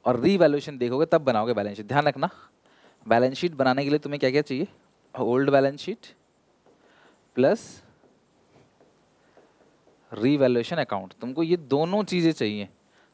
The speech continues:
तब तुम बैलेंस शीट बनाओगे। दोनों चीज़ें तुम्हें चाहिए, तब तुम बैलेंस शीट बनाओगे, <clears throat> नई बैलेंस शीट। तो देखते हैं,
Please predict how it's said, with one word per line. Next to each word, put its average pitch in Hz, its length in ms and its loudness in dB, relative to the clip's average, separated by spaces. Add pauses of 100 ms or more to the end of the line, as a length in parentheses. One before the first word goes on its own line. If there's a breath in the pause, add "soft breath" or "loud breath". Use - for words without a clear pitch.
तब 170 180 4
तुम 196 140 -2
बैलेंस 147 260 4
शीट 135 140 -8
बनाओगे। 110 400 -6 (460)
दोनों 180 300 0
चीज़ें 151 260 -2
तुम्हें 131 180 -4
चाहिए, 120 340 -6
तब 120 140 -2
तुम 131 100 -6
बैलेंस 110 200 2
शीट 107 80 -10
बनाओगे, 95 340 -10 (640)
<clears throat> 139 40 -12
नई 139 180 2
बैलेंस 101 280 -2
शीट। 92 140 -16 (1600 loud breath)
तो 117 120 -4
देखते 117 260 2
हैं, 185 160 -2